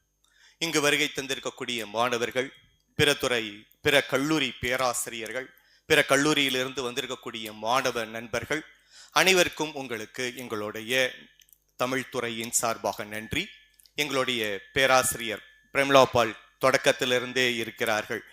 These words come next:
அ, பேரா-, அ, ஒரு கவிஞர் சல்மா அவர்களுக்கும் எழுத்தாளர் சல்மா அவர்களுக்கும் எங்களுடைய நன்றியை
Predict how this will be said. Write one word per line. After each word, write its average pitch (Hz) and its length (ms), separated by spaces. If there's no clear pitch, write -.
அ, 110 200
பேரா-, 120 380
அ, 107 380
ஒரு 110 340
கவிஞர் 123 520
சல்மா 135 280
அவர்களுக்கும் 120 520
எழுத்தாளர் 117 520
சல்மா 123 220
அவர்களுக்கும் 110 480
எங்களுடைய 110 380
நன்றியை 110 380